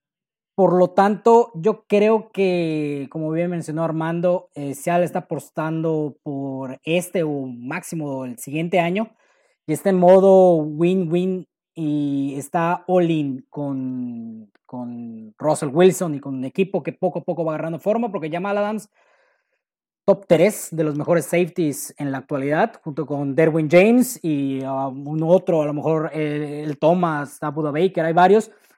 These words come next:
pero, ah, es, es un poquito prematuro decir que pagó, pagó mucho, ¿no? Muchos pensábamos que, que Sea-, eh, Pittsburgh, perdón,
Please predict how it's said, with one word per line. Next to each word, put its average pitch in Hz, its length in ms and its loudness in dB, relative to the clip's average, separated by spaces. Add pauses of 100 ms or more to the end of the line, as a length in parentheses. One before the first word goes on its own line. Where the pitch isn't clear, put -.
(120)
pero, 170 880 8 (800)
ah, 185 460 2 (300)
es, 202 160 -6
es 240 180 2
un 233 100 0
poquito 226 640 4
prematuro 185 460 2
decir 180 720 0
que 151 460 -4
pagó, 160 800 2
pagó 165 260 2
mucho, 160 320 -2
¿no? 165 160 0
Muchos 180 320 -6
pensábamos 160 540 -4
que, 135 280 -12 (600)
que 160 100 -4
Sea-, 160 480 6
eh, 151 400 4
Pittsburgh, 170 380 4
perdón, 156 500 -2